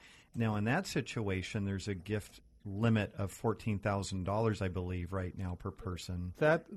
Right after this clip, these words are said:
Speaker 2: okay.
Speaker 1: But
Speaker 2: I
Speaker 1: so that's a separate
Speaker 2: th-, there,
Speaker 1: issue.
Speaker 2: you can give anybody in the world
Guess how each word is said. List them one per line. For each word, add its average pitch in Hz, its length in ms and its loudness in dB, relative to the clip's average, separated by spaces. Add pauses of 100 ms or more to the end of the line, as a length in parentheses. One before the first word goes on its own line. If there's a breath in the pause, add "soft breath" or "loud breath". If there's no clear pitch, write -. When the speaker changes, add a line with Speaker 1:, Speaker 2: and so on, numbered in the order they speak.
(100)
Speaker 2:
okay. 127 260 -2
Speaker 1:
But 117 140 2
Speaker 2:
I - 60 0
Speaker 1:
so 123 160 6
that's 139 200 6
a 120 80 6
separate 113 560 2 (300)
Speaker 2:
th-, 165 140 -6
there, 160 140 6
Speaker 1:
issue. 156 180 0
Speaker 2:
you 175 120 6
can 190 200 6
give 156 220 8
anybody 147 440 8
in 139 80 2
the 135 80 2
world 113 420 0